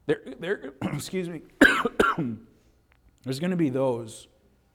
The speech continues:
<coughs> who will begin to question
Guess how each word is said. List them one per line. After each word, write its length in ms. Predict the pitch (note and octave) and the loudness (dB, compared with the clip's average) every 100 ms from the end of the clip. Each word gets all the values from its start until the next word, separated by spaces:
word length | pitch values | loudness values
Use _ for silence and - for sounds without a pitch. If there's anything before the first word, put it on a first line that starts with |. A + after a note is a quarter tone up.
| _ _ _ _ _ _ _ _ - - _ _ _ - - - - - | _ _ _ _ _ _ _ _ -20 -20 _ _ _ -20 -20 -20 4 8
<coughs> 180 | - | 12
who 400 | A#3+ C3+ - - | 12 10 4 -2
will 160 | D#3+ C#3+ | 0 0
begin 320 | B2+ C3 D3 | -2 -4 -4
to 60 | A#2+ | -6
question 680 | - A#2 B2+ - B2+ G#2+ | -6 -4 -4 -6 -10 -14